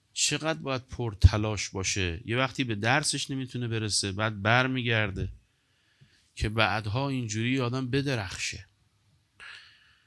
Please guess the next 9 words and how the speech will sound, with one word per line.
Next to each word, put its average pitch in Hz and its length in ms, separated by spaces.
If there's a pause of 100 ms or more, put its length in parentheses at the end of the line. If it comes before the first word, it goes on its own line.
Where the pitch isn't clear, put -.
(300)
خارجکی‌ها 113 840
بگن 135 340
که 123 160
این 127 340
یک 113 200
ژنرال 104 680
تمامی 104 560
بود 107 240
که 101 300